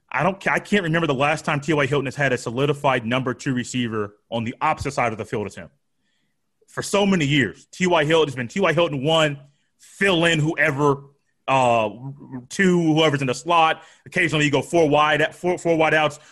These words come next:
whoever's there. You can't think of who it's there. Of course, he had Reggie Wayne for a little bit. Reggie Wayne got old, went to New England, said, "I'm done with this," and retired. Like, he hasn't had a consistent number two receiver. Michael Pittman Junior.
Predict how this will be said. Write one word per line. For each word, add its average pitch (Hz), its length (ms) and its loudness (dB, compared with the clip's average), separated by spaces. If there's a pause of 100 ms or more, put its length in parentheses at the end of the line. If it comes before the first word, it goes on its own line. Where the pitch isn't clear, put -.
whoever's 160 320 2
there. 160 340 2 (240)
You 147 160 -2
can't - 280 -4
think 151 300 -4
of 113 100 -10
who 131 180 -4
it's - 100 -12
there. 135 360 0
Of 135 100 -4
course, 220 180 2 (140)
he 160 100 0
had 175 140 0
Reggie 156 200 2
Wayne 185 160 2
for 190 120 -2
a - 20 4
little 143 140 2
bit. 139 380 -2 (160)
Reggie 269 220 -4
Wayne 294 180 2
got 208 220 0
old, 233 280 6
went 226 140 2
to 208 60 -2
New 208 140 2
England, 226 280 0
said, 214 100 0
"I'm 214 140 0
done 214 160 0
with 190 120 2
this," 196 200 0
and 143 160 -6 (120)
retired. 143 600 0
Like, 185 300 0 (320)
he 214 140 0
hasn't 233 320 0
had 220 340 2
a 196 360 2
consistent 214 720 -4
number 180 280 0
two 185 160 -4
receiver. 160 580 -2 (440)
Michael 160 260 -2
Pittman 165 300 0
Junior. 175 380 2